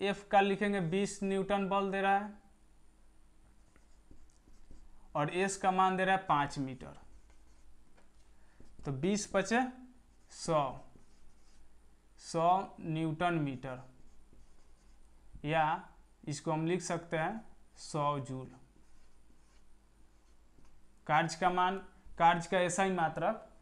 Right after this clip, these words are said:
न्यूटन मीटर या जूल भी होता है। तो यही हो गया हमारा आंसर। अब आगे चलते हैं, दूसरा सवाल है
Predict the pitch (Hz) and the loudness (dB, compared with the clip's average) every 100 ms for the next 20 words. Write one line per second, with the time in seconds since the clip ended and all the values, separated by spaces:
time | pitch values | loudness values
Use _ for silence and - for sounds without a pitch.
0 | - - 151 151 196 196 196 202 220 220 | -12 0 2 4 4 4 4 2 0 -2
1 | - - 151 139 147 147 131 127 127 127 | -8 0 2 2 2 0 0 -2 -4 -6
2 | 127 - - 147 156 175 180 170 165 147 | -8 -10 -6 0 2 4 4 4 4 4
3 | 156 180 139 127 131 123 - - - - | 2 0 -2 -8 -10 -12 -14 -16 -20 -20
4 | - - 147 156 160 190 190 190 196 196 | -20 -2 6 8 8 6 4 4 4 2
5 | 202 160 165 190 190 196 190 185 | 0 -2 2 2 4 6 6 6